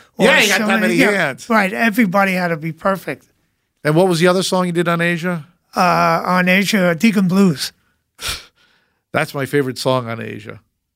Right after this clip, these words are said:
Speaker 2: They call Ab-, <laughs> Alabama the Crimson Tide,
Speaker 1: Tide,
Speaker 2: only
Speaker 1: right.
Speaker 2: Deacon Blues.
Speaker 1: Right.
Speaker 2: Oh, God, that's a great song. Okay,
Speaker 1: Yeah.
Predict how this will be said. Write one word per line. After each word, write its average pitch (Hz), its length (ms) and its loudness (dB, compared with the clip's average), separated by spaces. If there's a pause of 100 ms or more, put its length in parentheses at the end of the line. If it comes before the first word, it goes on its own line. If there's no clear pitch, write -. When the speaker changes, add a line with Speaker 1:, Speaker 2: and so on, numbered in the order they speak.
(1400)
Speaker 2:
They 131 100 -4
call 196 340 2
Ab-, 170 360 0
<laughs> 190 100 0
Alabama 170 600 -2 (300)
the 131 100 -2
Crimson 165 500 -2
Tide, 151 200 2
Speaker 1:
Tide, 180 200 2
Speaker 2:
only 139 140 2
Speaker 1:
right. 202 200 2
Speaker 2:
Deacon 156 260 -2
Blues. 127 380 0
Speaker 1:
Right. 170 260 0 (580)
Speaker 2:
Oh, 143 160 -4
God, 135 260 -2
that's 131 180 -10
a - 20 -20
great 143 260 0
song. 143 240 -2
Okay, 190 480 0
Speaker 1:
Yeah. - 60 -20